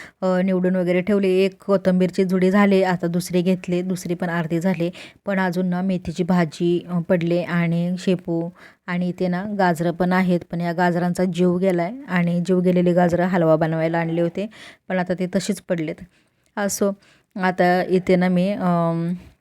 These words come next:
भात बनवलेला आहे. तर, अ, सकाळचीच भाजी राहिली होती ना, तर, अ, त्याच भाजीपासून मी भात बनवला. म्हणजे,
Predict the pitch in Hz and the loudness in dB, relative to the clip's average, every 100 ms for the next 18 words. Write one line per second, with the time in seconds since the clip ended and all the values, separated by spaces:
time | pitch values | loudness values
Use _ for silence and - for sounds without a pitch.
0 | _ _ _ _ _ _ - 185 196 175 | _ _ _ _ _ _ -4 0 2 2
1 | 196 190 180 180 165 180 180 175 175 170 | 4 4 4 2 2 0 -2 -2 0 0
2 | 160 156 175 180 170 165 180 180 196 180 | 0 -2 -4 -4 -2 0 2 2 4 4
3 | 180 180 180 180 185 170 - - - - | 4 4 4 2 0 -2 -8 -14 -14 -6
4 | 165 165 160 165 190 180 190 202 170 175 | -2 0 -2 -2 -2 -2 -2 -2 -2 -4
5 | 175 175 170 170 175 170 170 175 170 160 | -4 -2 -4 -4 -4 -2 0 0 0 0
6 | 175 165 151 170 | 0 -2 0 -2